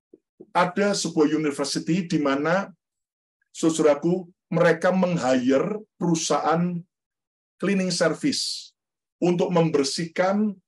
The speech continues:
yaitu, eh, universitas tersebut. Nah, ada seorang pemuda mahasiswa yang paginya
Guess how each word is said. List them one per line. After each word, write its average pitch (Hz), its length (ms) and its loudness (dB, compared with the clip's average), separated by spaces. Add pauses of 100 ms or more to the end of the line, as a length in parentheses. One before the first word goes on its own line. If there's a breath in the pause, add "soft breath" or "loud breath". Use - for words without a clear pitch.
(200)
yaitu, 160 800 0 (320)
eh, 143 320 4
universitas 160 640 -2
tersebut. 127 480 -4 (960 soft breath)
Nah, 185 240 2
ada 190 160 2
seorang 185 400 2
pemuda 175 720 0 (320)
mahasiswa 139 880 -2 (480)
yang 175 480 0 (480)
paginya 175 800 2